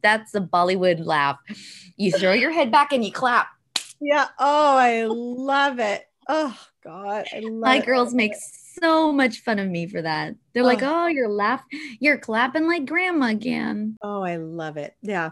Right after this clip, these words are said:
Speaker 2: Well, we need to bring a little, I mean, we usually do giggle and laugh, and we are. So
Speaker 1: Mm-hmm.
Speaker 2: this one will make you giggle and laugh. And actually, you could help me interpret this 'cause this
Speaker 1: Oh.
Speaker 2: is ongoing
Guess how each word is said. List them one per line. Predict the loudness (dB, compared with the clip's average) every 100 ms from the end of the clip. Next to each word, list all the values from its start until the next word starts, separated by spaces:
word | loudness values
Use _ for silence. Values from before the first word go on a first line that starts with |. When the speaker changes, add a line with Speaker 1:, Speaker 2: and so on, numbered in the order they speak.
| -4
Speaker 2:
Well, | -2 0
we | 0
need | 2 0 -2
to | -4 -4 -4
bring | -4 -6 -4
a | -4
little, | -4 -4
I | -6
mean, | -6 -6
we | -6
usually | -6 -6 -8
do | -8 -8
giggle | -8 -10 -10
and | -8
laugh, | -8 -8
and | -10
we | -10
are. | -10 -10 -10 -16 -20 -20 -10 -8 -4
So | 0 0
Speaker 1:
Mm-hmm. | 2
Speaker 2:
this | -2 -4
one | -6
will | -2
make | -2 -2
you | -6
giggle | -6 -6 -4
and | -4
laugh. | -4 -4 -8 _
And | -10 -8 -10
actually, | -14 -16 -10 -6 -4
you | -4
could | -6 -8
help | -8 -6
me | -4 -4 -6 -8
interpret | -4 -4 -2 -2 -2 -2
this | -4 -8 -10 -18 -8
'cause | -2 0
this | -2 -2
Speaker 1:
Oh. | -6
Speaker 2:
is | -6 -4
ongoing | -2 -2 -2 -4 -4 -4 -6